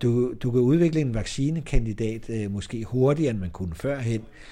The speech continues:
men der er stadigvæk nogle langsommelige processer, der hedder testning i mennesker, og så også produktionsmådene. Hvis du skal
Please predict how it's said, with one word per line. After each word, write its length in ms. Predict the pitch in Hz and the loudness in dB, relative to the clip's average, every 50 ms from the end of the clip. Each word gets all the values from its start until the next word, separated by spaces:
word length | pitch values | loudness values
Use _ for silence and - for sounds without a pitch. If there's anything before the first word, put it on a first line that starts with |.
| - - - - - - | -20 -20 -20 -20 -12 -6
men 240 | 107 107 104 104 | -6 -4 -4 -4
der 60 | 101 104 | -4 -4
er 40 | |
stadigvæk 460 | 104 - - 123 117 120 123 123 123 113 | -6 -4 -2 -2 0 0 0 0 0 -2
nogle 260 | 113 110 104 104 104 | -2 -2 -2 -2 -2
langsommelige 580 | 98 90 82 - - - 127 107 120 110 104 | -4 -4 -4 -4 -2 -2 -2 -2 -4 -6 -6
processer, 560 | 98 - - 95 - - - 92 87 - 104 98 | -6 -6 -8 -8 -6 -4 -4 -4 -4 -4 -6 -6
der 140 | 87 92 | -6 -6
hedder 160 | 90 95 95 92 | -6 -6 -8 -8
testning 520 | - - - 110 101 - - 113 110 104 | -8 -6 -4 -4 -4 -4 -4 -6 -4 -4
i 40 | 98 | -2
mennesker, 460 | 90 87 85 85 85 - - 98 92 | -2 -4 -4 -4 -2 0 0 0 -2
og 180 | 87 - - - | -4 -10 -14 -12
så 120 | - 104 | -8 -6
også 320 | 98 87 82 92 - - 95 - - - - - - - - - - | -6 -4 -4 -6 -6 -8 -10 -12 -14 -16 -16 -16 -16 -16 -16 -16 -14
produktionsmådene. 1300 | - - 120 87 87 78 - - - - 123 120 - - - - - 85 82 76 - 82 78 76 85 | -10 -8 -6 -6 -6 -8 -8 -8 -6 -4 -6 -6 -6 -8 -12 -10 -10 -10 -10 -10 -10 -10 -10 -10 -10
Hvis 140 | 78 - - | -12 -14 -12
du 100 | - 85 | -12 -12
skal 260 | - - 85 82 82 | -10 -8 -8 -8 -8